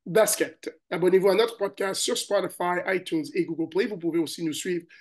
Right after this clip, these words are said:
sur X, mieux connu sous le nom de Twitter, arobase Josué Cedro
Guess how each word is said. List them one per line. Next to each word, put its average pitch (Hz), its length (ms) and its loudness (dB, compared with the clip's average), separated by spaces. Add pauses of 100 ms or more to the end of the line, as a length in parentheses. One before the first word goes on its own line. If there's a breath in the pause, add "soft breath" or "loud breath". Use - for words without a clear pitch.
(120)
sur - 260 -2
X, 233 260 4
mieux 185 100 4
connu 175 200 2
sous 170 220 -4
le 165 80 2
nom 165 200 0 (160)
de 175 200 0
Twitter, 185 340 0
arobase 165 680 -2
Josué 160 340 0
Cedro 160 480 -4